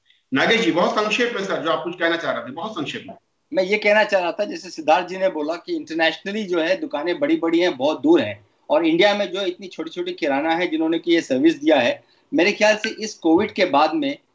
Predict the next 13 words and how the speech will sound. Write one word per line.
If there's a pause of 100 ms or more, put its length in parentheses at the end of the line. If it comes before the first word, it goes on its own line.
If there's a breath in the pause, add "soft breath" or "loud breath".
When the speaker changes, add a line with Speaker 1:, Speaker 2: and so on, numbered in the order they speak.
(100)
Speaker 2:
government
को
जो,
जो
किराना
और
छोटी
दुकानें
हैं
उनका
महत्व
समझना
चाहिए